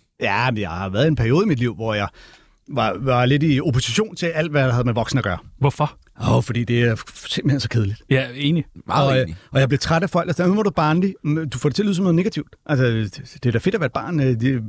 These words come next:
Speaker 1: færre bekymringer, og, øh, ikke alt det der med hele tiden at skulle, "Åh, er det her nu, øh, du ved, er det okay? Er det anerkendt? Er det cool? Er det kikset?" Den slags er små børn er jo helt, øh, helt befriet for.
Speaker 3: Har det været sådan, på noget tidspunkt blevet problematisk, at du gerne har ville sådan forsøge at holde fast i det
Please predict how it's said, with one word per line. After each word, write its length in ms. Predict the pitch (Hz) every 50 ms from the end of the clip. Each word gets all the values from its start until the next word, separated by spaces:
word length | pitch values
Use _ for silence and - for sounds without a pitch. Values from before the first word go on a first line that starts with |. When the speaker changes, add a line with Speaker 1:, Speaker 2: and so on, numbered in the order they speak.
| - - -
Speaker 1:
færre 200 | - - 175 185
bekymringer, 440 | 180 - 175 196 196 196 190 175 165
og, 420 | 156 147 143 135 131 127 127 123
øh, 60 | 120 123
ikke 220 | 147 160 156 190 170
alt 120 | 151 156
det 80 | 160 156
der 80 | 156
med 100 | 143 135 127
hele 120 | 160 -
tiden 180 | - 196 185 170
at 60 | 156
skulle, 260 | - - 160 143 131 - - - - - - -
"Åh, 60 | 120 139 165 - -
er 60 | 139
det 120 | - 143
her 160 | 139 175 190 175
nu, 240 | 175 185 180 170
øh, 320 | 156 143 127 117 107 101 92 98 104 - -
du 40 | 117
ved, 220 | 120 113 - 120 - - _ _ - - _
er 100 | - -
det 120 | - 156 190
okay? 500 | 160 175 170 - - 113 127 151 160 151
Er 40 |
det 140 | 135 151 147
anerkendt? 420 | 123 120 135 160 - - 147 - 139
Er 40 | 127
det 100 | 156 -
cool? 320 | - - 160 165 180 196
Er 80 | 175 135
det 160 | 127 - - - _ - -
kikset?" 340 | - 170 - - 180 165 - - - _ - _ -
Den 180 | 165 165 143 135
slags 340 | 117 - 147 135 120 - 135
er 140 | 123 101 101 - -
små 180 | - 143 131
børn 200 | 113 117 104 98
er 40 | 101
jo 100 | 101 98
helt, 260 | 95 110 131 123 120
øh, 180 | 117 104 98 104 - - - -
helt 180 | 120 156 -
befriet 300 | 135 - - - 104 110
for. 180 | - 113 110 - - - _ -
Speaker 3:
Har 80 | 107 104
det 100 | 98 92
været 160 | 92 92 82
sådan, 220 | 95 95 90 - - _ -
på 80 | -
noget 180 | 107 131 156 147
tidspunkt 300 | 139 120 123 117 104 95
blevet 160 | 101 107 -
problematisk, 640 | - - 120 107 101 98 123 160 190 190 196 - -
at 140 | 107 104 98
du 140 | 104 98 87
gerne 220 | - 95 95 98 101
har 80 | 110 95 82
ville 240 | 90 95 90 87 87
sådan 280 | - - 92 87 87 85
forsøge 420 | - 104 92 - 110 95 90 90
at 120 | 76 92 92
holde 160 | 92 85 85
fast 300 | - 110 98 95 - -
i 20 |
det 140 | 95 92